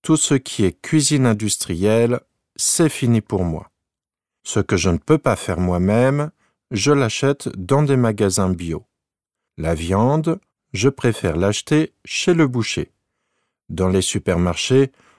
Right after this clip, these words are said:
on paye la marque, pas la qualité. Pour moi, il y a trop de monde, trop de stress.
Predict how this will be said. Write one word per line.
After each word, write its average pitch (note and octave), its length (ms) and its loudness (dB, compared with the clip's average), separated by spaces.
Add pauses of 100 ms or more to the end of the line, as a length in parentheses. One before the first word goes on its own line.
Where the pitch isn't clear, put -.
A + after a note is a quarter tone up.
(120)
on F#2 120 -2
paye B2 240 2
la F2+ 160 0
marque, G#2 520 0 (280)
pas D3 120 2
la A2 140 2
qualité. F#2 600 -4 (560)
Pour E2 160 -2
moi, G#2 360 4 (300)
il G#2 180 -2
y G#2+ 80 4
a G#2+ 60 4
trop - 380 0
de C3+ 120 2
monde, E2+ 440 0 (240)
trop - 300 0
de B2 140 2
stress. - 640 -6